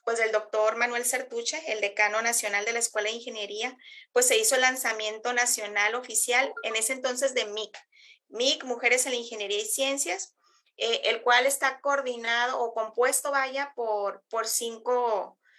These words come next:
cinco comités. El comité rector, el comité mentor, el comité promotor, la cátedra Chi stem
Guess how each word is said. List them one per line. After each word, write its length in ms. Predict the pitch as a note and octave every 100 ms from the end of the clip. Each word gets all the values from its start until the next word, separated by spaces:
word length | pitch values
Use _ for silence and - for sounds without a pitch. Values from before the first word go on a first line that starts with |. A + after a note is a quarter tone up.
| _
cinco 480 | - C4+ B3+ B3+ C#4
comités. 640 | C#4 A#3 G#3+ G3+ F#3 - - _ _
El 220 | - G#3+
comité 320 | G#3+ G#3+ G#3 G#3
rector, 680 | F#3+ F#3 - C#4 D4 D4
el 140 | C4+ B3+
comité 400 | A#3 G#3+ - G3+
mentor, 580 | G3 F#3+ F#3+ C4+ C#4 C#4
el 140 | - A#3
comité 340 | G#3+ G#3 G3+
promotor, 720 | G#3 A3 G#3 F#3+ - B3+ C#4+ -
la 200 | A3 G#3+
cátedra 440 | G#3+ G#3+ A#3+ A3+
Chi 220 | G#3+ - A#3
stem 500 | A#3+ - D4+ F4+